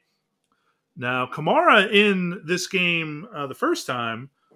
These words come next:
had a great game. He had over sixty yards rushing and over ninety yards receiving. So he already played and had a great game in a game that only went to overtime. The Bears in that game,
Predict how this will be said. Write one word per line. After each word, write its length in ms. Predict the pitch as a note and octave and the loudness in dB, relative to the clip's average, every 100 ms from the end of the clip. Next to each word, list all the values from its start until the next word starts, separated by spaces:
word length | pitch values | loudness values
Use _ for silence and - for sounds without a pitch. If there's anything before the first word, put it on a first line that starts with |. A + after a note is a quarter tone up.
| _ | _
had 140 | - A#3+ | -4 -4
a 40 | |
great 220 | A3 E4 | -2 -2
game. 240 | - C3 A#2+ | 0 0 2
He 100 | E3 | 4
had 160 | D#3+ | 6
over 180 | E3 D#3 | 4 2
sixty 320 | D3 B3 - | 0 -2 0
yards 240 | A3+ G#3+ F3 | 2 2 2
rushing 580 | G#3 G3+ G#3 G#3 G3+ G#3+ | 0 0 -2 0 -2 -4
and 280 | D3+ D3 | -4 -4
over 240 | - F#3 E3+ | -2 -4 0
ninety 280 | F3+ G#3+ G#3 | 0 2 4
yards 280 | G3+ G3 | 4 2
receiving. 720 | F#3+ - F3+ E3 D#3+ D#3 E3 F3 _ _ _ _ _ _ _ | -4 -4 -2 0 0 -2 -6 -14 _ _ _ _ _ _ _
So 300 | - D#3+ D3 | -10 -2 0
he 280 | C#3 A3 B3 | 2 2 4
already 520 | A#3 G#3+ G3+ G#3 G3+ | 6 6 6 6 2
played 420 | G3 - G3 F#3+ F#3 | 0 -4 0 2 0
and 260 | G3 G3+ | -2 -2
had 160 | F#3 F#3+ | -4 -6
a 40 | |
great 260 | D3+ E3 D#3+ | -2 -4 -4
game 280 | D#3 D3+ D#3+ | -6 -6 -6
in 80 | |
a 40 | D3+ | -8
game 260 | D#3 D#3 | -6 -4
that 140 | D3+ D#3 | -2 -2
only 220 | F3+ G3 | -2 -4
went 160 | E3+ F3+ | -4 -6
to 80 | D#3+ | -6
overtime. 500 | D#3 C#3 A2+ G#2 _ _ _ _ _ _ _ _ _ _ _ - | -6 -8 -14 -16 _ _ _ _ _ _ _ _ _ _ _ -14
The 80 | A#2+ | -2
Bears 320 | F#3+ C#4+ C#4 | 2 2 2
in 80 | F3+ | 2
that 200 | D#3+ D#3 | 0 2
game, 540 | D3+ C#3+ C#3 D3+ G3 | 0 2 0 -6 -10